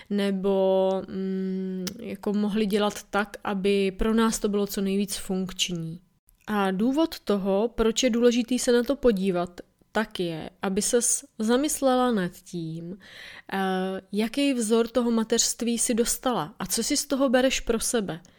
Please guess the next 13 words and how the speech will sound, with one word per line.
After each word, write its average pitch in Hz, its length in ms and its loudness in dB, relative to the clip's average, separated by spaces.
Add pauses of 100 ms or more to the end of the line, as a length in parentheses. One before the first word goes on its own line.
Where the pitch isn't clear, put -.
(480)
Jo, 214 360 2
to 254 260 4
si 254 180 -2
myslím, 254 320 0
že 247 120 2
je 247 80 4
tam 247 160 0 (380)
velmi 233 420 4
zásadní 226 640 2
právě 220 320 0
z - 80 0
tohoto 226 360 0
důvodu. 196 500 0